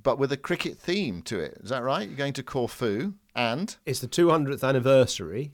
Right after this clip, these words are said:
Speaker 2: of cricket in Corfu, which is amazing to think about, isn't it? But they actually have a very active cricketing infrastructure in Corfu. I think there are seven different pitches,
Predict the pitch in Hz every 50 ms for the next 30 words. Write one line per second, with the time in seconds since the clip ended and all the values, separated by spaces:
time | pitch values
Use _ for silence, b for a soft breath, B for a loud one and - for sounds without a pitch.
0 | _ _ _ 113 - - - 139 123 - 117 - 117 110 101 - 113 113 104 -
1 | - 110 101 117 160 180 - _ _ _ _ _ _ _ _ _ _ _ _ _
2 | - 120 - - 120 110 104 - 107 110 135 156 156 131 113 92 82 82 - -
3 | - - 131 117 107 - - - 69 71 92 - 135 113 101 85 - 104 117 110
4 | 123 123 131 135 131 - 127 - 117 113 113 113 110 113 107 131 135 127 117 113
5 | 110 104 - 104 - - 98 90 90 - _ _ _ _ _ _ _ _ - 131
6 | - - 113 110 101 101 104 110 110 101 104 - - - 95 - - - 95 95
7 | - - 104 95 - 147 156 151 - 214 240 - 110 107 104 - - - 147 151
8 | - 131 117 110 107 120 113 - - 107 95 - - - - _ _ _ _ _
9 | _ _ - 135 131 - - - - 107 107 - -